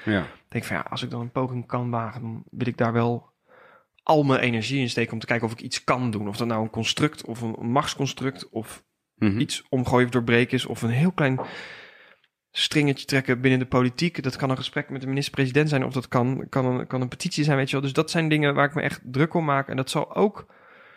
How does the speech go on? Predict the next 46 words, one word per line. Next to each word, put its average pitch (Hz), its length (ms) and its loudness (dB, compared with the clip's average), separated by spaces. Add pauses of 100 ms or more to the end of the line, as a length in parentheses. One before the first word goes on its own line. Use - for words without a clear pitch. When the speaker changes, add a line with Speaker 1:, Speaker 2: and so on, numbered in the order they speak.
(960)
Speaker 2:
maar 127 180 0
ergens 190 320 0
is 180 140 -4
dat 175 100 2
natuurlijk 170 320 0
ook 196 140 6
niet 175 220 0
los 151 320 2
van, 120 460 0 (800)
ik - 180 -2
vind 151 180 2
dat 139 140 0
vet 160 180 2
om 139 80 0
te 123 120 -4
doen. 160 540 2
Nogmaals, 123 420 0
ik 123 100 -6
geloof 131 260 0
niet 143 160 0
in, 131 200 -4
in 120 140 0
zuiver 135 320 4
altruïsme, 123 540 0
dat 139 160 0
je 117 200 -6 (400)
Speaker 1:
iets - 220 -6
gewoon 101 260 -2
zomaar 98 260 2
kunt - 40 -8 (100)
Speaker 2:
Het - 20 0
komt - 140 4
Speaker 1:
doen 151 100 4
Speaker 2:
altijd 165 160 0
Speaker 1:
voor 170 80 2
Speaker 2:
teru-, 143 100 0
terug 151 160 -2
bij 139 100 4
Speaker 1:
Ja. 127 60 4
Speaker 2:
jezelf. 110 400 0
Dus 117 100 -8
ik, 123 160 -8
Speaker 1:
Ja. 98 140 -2
Speaker 2:
ik, - 120 -8
ik, - 220 -12
ik, - 260 -10